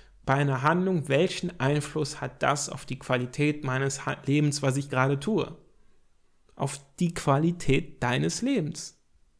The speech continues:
Ne? Das ist so einfach, weil dieser Einfluss, der auf die Qualität deines Lebens, das ist das Zentrale,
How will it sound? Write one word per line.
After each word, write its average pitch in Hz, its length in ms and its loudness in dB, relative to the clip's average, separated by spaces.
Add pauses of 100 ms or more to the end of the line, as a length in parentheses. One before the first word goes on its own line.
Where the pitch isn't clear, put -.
(720)
Ne? 175 300 -2 (540)
Das 151 180 0
ist 160 160 0
so 240 180 4
einfach, 240 540 -4 (420)
weil 160 160 4
dieser 214 300 6
Einfluss, 160 640 0 (100)
der 151 260 2 (880)
auf 147 160 -2
die 156 140 -8
Qualität 151 520 0
deines 170 300 -2
Lebens, 160 640 0 (800)
das 151 180 4
ist 151 160 0
das 156 180 0
Zentrale, 143 800 -4